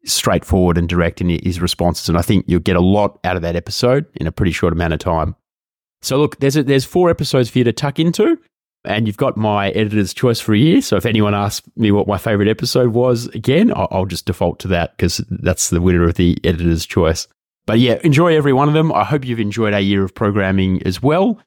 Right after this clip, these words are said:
They're four episodes that I think you should really check out for the break, and you've, as our listeners, chosen as your top couple of episodes.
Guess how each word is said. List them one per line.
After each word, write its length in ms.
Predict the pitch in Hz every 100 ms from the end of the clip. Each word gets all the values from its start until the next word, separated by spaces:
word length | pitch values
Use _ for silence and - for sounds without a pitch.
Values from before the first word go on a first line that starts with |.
| _ _ _
They're 260 | 113 110
four 320 | 110 131 117 - - -
episodes 540 | 113 113 - 104 98
that 120 | 104 -
I 160 | 113
think 280 | 113 123 101
you 80 | 107
should 160 | -
really 180 | 110 107
check 240 | 101 110 -
out 300 | 151 - -
for 80 |
the 80 | 101
break, 340 | 80 123 170 104
and 180 | 85
you've, 380 | 101 101 92 - -
as 160 | 104 107
our 80 |
listeners, 580 | 104 - - 107 294 - -
chosen 360 | - 107 92 98
as 140 | 87
your 160 | 92 90
top 300 | - - -
couple 240 | - 113
of 60 | 110
episodes. 680 | 123 160 190 202 285 -